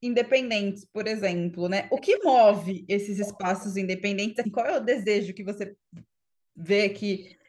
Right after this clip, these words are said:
que eles sustentam pra manter esses espaços num país que, teoricamente, tudo funciona, né? <laughs> Os, os artistas tão esperando o dinheiro do, do governo.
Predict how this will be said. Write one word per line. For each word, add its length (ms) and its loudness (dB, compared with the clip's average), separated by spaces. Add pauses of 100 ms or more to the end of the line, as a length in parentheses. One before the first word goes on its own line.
(140)
que 240 -4
eles 480 0
sustentam 680 0
pra 140 -2
manter 640 0
esses 280 -4
espaços 480 -4
num 120 0
país 220 0
que, 60 -14
teoricamente, 500 -6
tudo 180 -8
funciona, 760 -4
né? 100 6
<laughs> 460 4
Os, 100 2
os 300 4
artistas 440 2
tão 100 0
esperando 720 4
o 80 -6
dinheiro 440 0
do, 320 2
do 140 -4
governo. 720 0